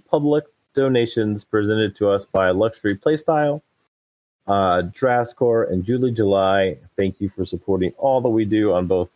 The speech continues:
this cast and for what we're going to do in Keyforge Live, which is to get people back at the table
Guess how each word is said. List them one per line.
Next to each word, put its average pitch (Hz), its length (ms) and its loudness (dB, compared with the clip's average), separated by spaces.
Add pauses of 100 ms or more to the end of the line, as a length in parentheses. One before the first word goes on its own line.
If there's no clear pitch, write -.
this 82 240 -6
cast 143 640 -4
and 98 480 0 (600)
for 107 200 2
what 104 280 2
we're 120 140 0
going 120 220 2
to 117 60 2
do 123 200 2
in 117 100 0
Keyforge 123 500 -2
Live, 110 340 2
which 90 160 -4
is 90 120 -2
to - 80 -12
get 123 280 0
people 107 500 0 (160)
back 143 320 0
at 143 140 0
the 143 80 -2
table 107 640 0